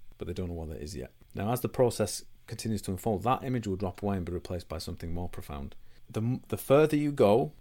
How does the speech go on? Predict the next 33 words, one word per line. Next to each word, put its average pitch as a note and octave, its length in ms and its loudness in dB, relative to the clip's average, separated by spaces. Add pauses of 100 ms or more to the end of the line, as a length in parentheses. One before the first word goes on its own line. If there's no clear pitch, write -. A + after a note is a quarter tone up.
(140)
the - 100 -8
more A2 260 2
miraculous A2+ 760 0
and G#2+ 100 0
astounding F#2 580 -2
it E2 140 -8 (180)
becomes, F2 640 -8 (360)
but - 100 -6
the G2+ 60 0
more A2 180 2
challenging A#2 540 0
it A#2 120 -2
will B2 140 -2
be G2+ 420 -2 (220)
to - 80 -8
your F2 160 0
position G2 680 -2 (120)
of, - 140 -16 (100)
of - 100 -16
holding D3 360 8
on C3 140 4
to - 80 -10
certain G2+ 260 -2
cultural F#2+ 360 -2
beliefs. C#2+ 460 -8 (520)
You'll F#2 140 -6
have A#2 280 -2
to G#2+ 60 -2
let G2 260 -2
some F#2+ 280 -4
of F2 80 -8
them F2+ 240 -4
go. D#2 280 -6